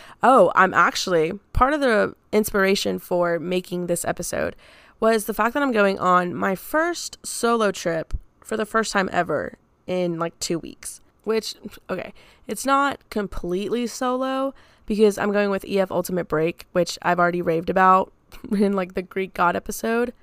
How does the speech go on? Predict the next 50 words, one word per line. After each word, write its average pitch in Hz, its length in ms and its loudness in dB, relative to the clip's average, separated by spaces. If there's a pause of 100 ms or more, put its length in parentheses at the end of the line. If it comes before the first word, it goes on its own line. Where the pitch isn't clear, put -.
(340)
By 185 280 2
the 202 100 0
way, 196 240 2
use 190 320 -8
code 185 260 -2
U 185 160 -2
A 175 100 -2
Michelle 175 320 -4
D 170 360 -8
one 175 260 -4
hundred 170 340 -4
on 165 220 -6
E 160 100 -6
F 175 100 -8
Ultimate - 280 -10
Break - 220 -12
if - 80 -20
you - 100 -12
want - 160 -10
a - 60 -16
hundred - 220 -16
dollars - 280 -10
off - 220 -14
your - 80 -14
first 240 760 -4
trip. - 240 -8 (380)
Anyway, 202 340 2 (840)
I've - 80 2
already 311 180 6
raved 214 220 2
about 185 240 2
them, 196 280 -4
but 202 220 2
it 208 100 2
is 247 180 4
in 269 80 2
a 233 60 0
group. - 320 -4 (600)
But 220 300 4
it's - 160 0
the 240 100 -2
first 262 260 0
time 285 80 0
I'm 247 140 2
not 196 220 4
doing 190 340 -2
an 185 100 -4
E 185 140 0
F 180 180 -4
trip - 380 -2